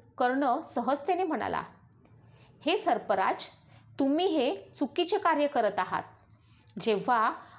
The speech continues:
अर्जुनाने खांडव वनात आग लावली होती, तेव्हा त्याचा उद्देश तुझ्या आईला मारायचा नव्हता. अशात मी अर्जुनाला कसा दोषी मानू? दुसरे म्हणजे अनैतिकरित्या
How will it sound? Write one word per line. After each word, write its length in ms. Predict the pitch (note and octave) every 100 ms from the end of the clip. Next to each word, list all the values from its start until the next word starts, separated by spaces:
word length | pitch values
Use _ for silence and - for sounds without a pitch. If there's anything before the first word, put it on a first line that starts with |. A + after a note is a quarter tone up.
| -
अर्जुनाने 500 | A3+ C4 D#4 F4+ G#4 -
खांडव 460 | D4 A3+ C#4+ F4
वनात 260 | B3 G3+ A3+ - - -
आग 220 | C4+ F#4
लावली 280 | D#4 B3+ A#3+
होती, 520 | A#3 - E3 E3 - _ _ - - -
तेव्हा 300 | G#3+ - C#4+
त्याचा 260 | E4+ D#4+ E4+
उद्देश 600 | C#4+ G#3+ D4+ G#3 - - - _ -
तुझ्या 220 | A#3+ D4
आईला 340 | A3+ A#3 E4
मारायचा 420 | E4+ D#4+ D4+ D4
नव्हता. 400 | D4 B3+ A#3+ A#3 A#3 - _ _ _ _ _ _ -
अशात 300 | F3+ F#3 G3 G3
मी 380 | A3+ C4+ D4 - - -
अर्जुनाला 480 | A3 G3+ D4+ F4 G#4+
कसा 300 | D#4+ C#4+ A4
दोषी 320 | G#4 F4 E4
मानू? 360 | C#4 A#3+ A3 A#3+ - - _ _ _ _ _ _
दुसरे 380 | - G#3 - B3+
म्हणजे 580 | C4 F4+ - C4 C#4+ - - - - -
अनैतिकरित्या 920 | D#4+ F#4+ G4 G#4+ G4+ E4+ A#3 - D#3+